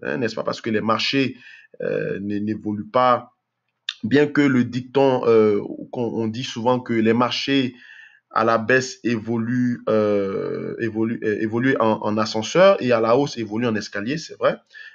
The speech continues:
Mais dans ce cas-ci, on ne va pas descendre de façon, euh, vertigineuse parce que, évidemment, ça ne dépend pas uniquement que du dollar D X Y, hein. Le dollar D X Y a tendance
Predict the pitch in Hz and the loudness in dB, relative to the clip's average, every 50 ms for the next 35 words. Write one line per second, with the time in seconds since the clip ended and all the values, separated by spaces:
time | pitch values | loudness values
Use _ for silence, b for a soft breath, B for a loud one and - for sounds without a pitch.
0 | B B 120 131 139 139 127 127 123 - 135 127 - 190 185 180 - - - 175 | B B 2 2 2 4 2 0 -2 -2 -6 -2 2 2 2 2 -2 -6 -4 -4
1 | 190 208 226 - - - 139 127 123 113 123 120 - - 151 160 156 123 - - | -2 -2 -2 -2 -4 -4 -4 -2 -2 0 -2 -2 0 2 0 2 0 -2 -4 -8
2 | 127 123 - - 160 156 151 123 117 113 - 117 110 - - - 131 135 139 - | -6 -6 -6 -2 -2 -2 -2 -2 -6 -4 -4 -4 -4 -6 -8 -6 -6 -6 -6 -6
3 | - - - - - - - - - - - 101 - - 110 110 - 110 110 107 | -8 -8 -8 -6 -6 -6 -8 -8 -10 -8 -8 -8 -8 -6 -8 -8 -4 -2 -4 -4
4 | 104 - 113 113 - - - - 151 160 170 B B B B B B B B B | -2 -2 -2 -2 -2 -4 0 2 2 2 2 B B B B B B B B B
5 | B _ - - 120 - 110 120 123 123 127 143 156 175 147 202 - - - - | B _ -6 -6 -4 -4 -2 0 2 2 4 4 4 6 4 4 2 0 -6 -10
6 | - - 123 123 120 110 117 127 127 131 127 123 - 160 160 147 - - - 139 | -8 -6 -4 -4 -4 -2 -4 -4 -4 -4 -4 0 2 0 0 0 -2 -8 -6 -4
7 | 135 135 135 135 135 - - - 123 120 139 151 160 156 - - 143 131 117 104 | -4 -2 -2 -4 -6 -6 -6 -4 -2 2 2 2 2 2 0 -2 -2 -2 -2 -6
8 | 107 104 107 113 113 123 131 131 120 - - _ - 101 120 117 110 113 - - | -8 -4 -2 0 4 4 4 2 2 -2 -10 _ -8 -6 -6 -6 -6 -8 -14 -14
9 | 107 98 98 95 87 - - _ - - 107 117 127 - B B B B B - | -12 -8 -8 -8 -8 -10 -16 _ -12 -8 -6 -6 -6 -8 B B B B B -6
10 | 120 131 131 151 165 180 160 156 165 170 160 - - 165 156 127 143 156 151 - | -4 0 2 4 4 4 4 4 2 0 0 -4 -4 -4 0 2 2 2 2 2
11 | - 117 117 117 - - 147 139 135 151 175 202 196 - - - - - | 0 0 0 0 0 0 0 2 2 2 0 0 -2 -6 -12 -16 -20 -20